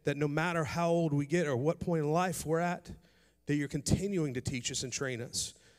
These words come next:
to be the men and women you've called us to be. I pray that this morning as I read your message, as I read the words here out of,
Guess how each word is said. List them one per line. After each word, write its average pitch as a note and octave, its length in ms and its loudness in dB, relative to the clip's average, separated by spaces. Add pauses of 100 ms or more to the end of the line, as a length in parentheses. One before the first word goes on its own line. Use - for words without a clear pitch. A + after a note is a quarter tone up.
(240)
to C3 80 2
be C3 80 -2
the C3 100 -2
men C3+ 160 0
and B2+ 80 0
women B2+ 180 -2
you've A#2 140 -4
called A2+ 220 -2
us G#2+ 140 -4
to A2 80 -10
be. G#2 140 -10 (520)
I C#3 80 2
pray E3 180 4
that D#3 80 4
this C#3+ 180 0
morning D#3 380 2
as C3 160 -2
I B2 60 2
read C3 260 0
your B2+ 160 -2
message, C#3+ 500 -2
as A#2 120 -2
I B2+ 40 0
read C#3 280 0 (340)
the B2+ 100 2
words D3 440 2
here D3 220 0
out D3 140 2
of, A#2 200 -4